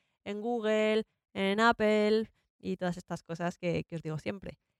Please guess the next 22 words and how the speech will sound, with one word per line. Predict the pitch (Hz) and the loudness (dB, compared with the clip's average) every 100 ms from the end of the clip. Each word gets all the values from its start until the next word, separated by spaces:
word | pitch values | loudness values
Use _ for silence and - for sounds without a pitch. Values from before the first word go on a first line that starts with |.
| _ _ - | _ _ -8
Y | 202 190 180 175 170 165 160 | -4 0 0 0 -2 -2 -2
bueno, | 185 165 | -2 -2
no | |
os | 170 | -6
olvidéis | 180 185 190 233 - | -4 -2 2 2 0
que | - 185 | -2 -2
si | - 170 | -2 -10
queréis | - 165 170 170 175 170 - - | -2 2 2 2 0 -4 -8 0
saber | 175 185 | 4 4
más, | 196 226 302 _ _ _ _ _ _ _ _ | 4 2 2 _ _ _ _ _ _ _ _
eh, | 208 214 202 | 6 8 8
podéis | 190 180 185 185 - - | 8 6 6 2 -6 -8
acceder | 196 - 190 180 180 180 | -6 -2 2 4 4 4
a | 175 165 165 | 4 4 4
más | 170 180 | 2 0
información | 180 180 175 190 196 | 0 0 2 0 0
en | 175 165 | -2 0
datos | 165 180 - | 0 0 -10
punto | 190 185 | -8 -4
ninja. | 202 247 277 285 - | -4 -2 0 0 0
Ahí | 175 | -2
tenéis, | 185 180 175 170 170 | -2 -4 -2 -4 -6